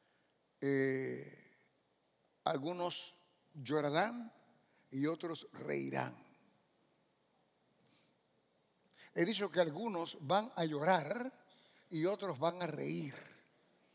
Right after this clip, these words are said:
El mundo va a llorar. Yo estoy hablando ahora del pueblo cristiano. Algunos llorarán igual que el mundo y otros reirán.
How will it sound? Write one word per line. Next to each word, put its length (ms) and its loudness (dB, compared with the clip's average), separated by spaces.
El 240 6
mundo 460 8
va 140 12
a 40 12
llorar. 960 10
Yo 60 4
estoy 180 6
hablando 340 10
ahora 140 10
del 160 8
pueblo 260 8
cristiano. 600 6
Algunos 560 6
llorarán 640 12
igual 260 8
que 100 6
el 40 6
mundo 400 0
y 80 -2
otros 300 -2
reirán. 440 0